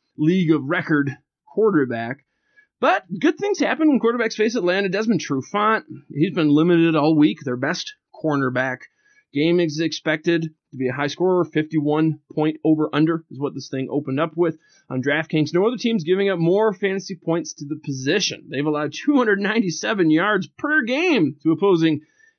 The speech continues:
quarterbacks. Now, depending on which site you go to, I suppose, little caveat. I noticed, uh, a couple sites said two ninety-seven, one said two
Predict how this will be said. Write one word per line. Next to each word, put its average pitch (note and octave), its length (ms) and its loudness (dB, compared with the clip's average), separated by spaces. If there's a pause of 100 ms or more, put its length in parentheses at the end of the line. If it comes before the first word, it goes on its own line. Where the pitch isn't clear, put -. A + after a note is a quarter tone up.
(240)
quarterbacks. F#3+ 720 0 (460)
Now, D#3 440 0 (380)
depending D3 320 0
on C3+ 80 0
which B2+ 160 -4
site A#2 220 -6
you A2 100 -12
go C3+ 160 -2
to, A2+ 260 -8
I A#2 80 -6
suppose, A2+ 480 -4
little D#3 200 0
caveat. D#3 640 -4 (560)
I C#3 120 -2
noticed, D3+ 580 0
uh, C#3 360 0 (240)
a C#3+ 80 -4
couple E3+ 280 -2
sites D3+ 360 -2
said C#3 220 -2
two G3 220 -2
ninety-seven, D#3+ 1040 2 (320)
one C4 360 4
said D#3 340 0
two F#3+ 260 -4